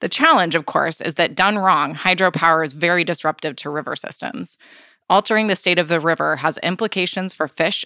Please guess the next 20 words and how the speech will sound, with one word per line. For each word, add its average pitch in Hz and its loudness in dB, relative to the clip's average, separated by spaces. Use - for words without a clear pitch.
and 165 -2
other 160 0
wildlife, 156 0
agriculture, 156 0
and, 175 0
of 196 -10
course, 160 0
drinking 165 -8
water. - -6
But - 2
could 339 2
we 403 4
have 294 2
our 254 4
hydropower 175 2
cake 156 -4
and 160 -4
eat 170 -2
it - -4
too? 180 -4